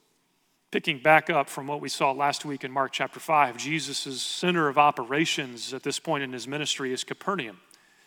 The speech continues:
Uh, but here in Mark chapter six, we read that Jesus leaves Capernaum temporarily and he goes to Nazareth, to his hometown, about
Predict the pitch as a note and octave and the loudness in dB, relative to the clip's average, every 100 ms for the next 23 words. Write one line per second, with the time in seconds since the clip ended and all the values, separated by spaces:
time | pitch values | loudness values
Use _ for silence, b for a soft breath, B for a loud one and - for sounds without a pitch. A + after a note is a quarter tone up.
0 | b b b b b b - A#2+ A#2 C3+ | b b b b b b -20 -16 -4 2
1 | F#3 G3+ F3 E3+ E3 F3 D3+ C#3+ - F#3+ | 6 6 8 4 6 4 4 -2 2 4
2 | D#3+ - E3 D#3 C#3 D3 E3+ D#3+ C#3 C3+ | 2 -2 -2 -2 0 2 4 2 -4 -4
3 | E3+ D#3 - D#3 F#3 G3+ - - F#3 F#3 | -4 -2 -2 2 2 2 -4 -2 0 2
4 | D3 C#3 E3 D#3+ D#3 F#3+ E3 D3+ C#3 C3+ | 0 -2 0 4 6 6 6 2 0 4
5 | E3+ E3+ - F#3 D#3+ E3+ A3+ E3+ B2+ - | 6 6 2 2 4 6 6 4 -2 0
6 | F3 E3 - F3 E3+ G#3+ G3 C#3 C3 B2+ | 2 2 2 0 0 2 4 4 4 4